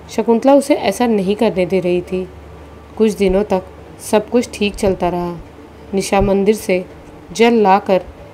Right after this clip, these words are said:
प्रकाश के ऊपर छिड़क रही थी और वो ठीक रह रहा था, लेकिन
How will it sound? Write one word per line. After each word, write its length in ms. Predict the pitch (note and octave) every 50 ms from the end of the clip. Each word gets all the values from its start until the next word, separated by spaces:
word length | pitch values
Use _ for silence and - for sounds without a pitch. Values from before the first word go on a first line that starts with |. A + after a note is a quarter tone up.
| - - -
प्रकाश 380 | G3+ G3+ G3 - G#3 A3+ G#3+
के 140 | - - C#4
ऊपर 200 | C4+ C#4 C#4 C4+
छिड़क 420 | C4 - - G3+ F#3+ F#3 F#3+ - G3
रही 180 | G3+ G3 F#3+
थी 280 | - - F#3+ F#3+ F#3+ F#3+ - - - - - - - - -
और 140 | F#3+ G#3 A3
वो 100 | B3 C#4+ C#4+
ठीक 340 | - - G3+ G3+ G3 G3+
रह 160 | A3+ F#3+ F#3+ F3
रहा 200 | F3 F3 F3 F3
था, 260 | - - F3+ F3+ F3 - - - - - - - - - - -
लेकिन 500 | F#3 F#3+ F#3+ A3 A3+ A3 - G#3 F#3 F#3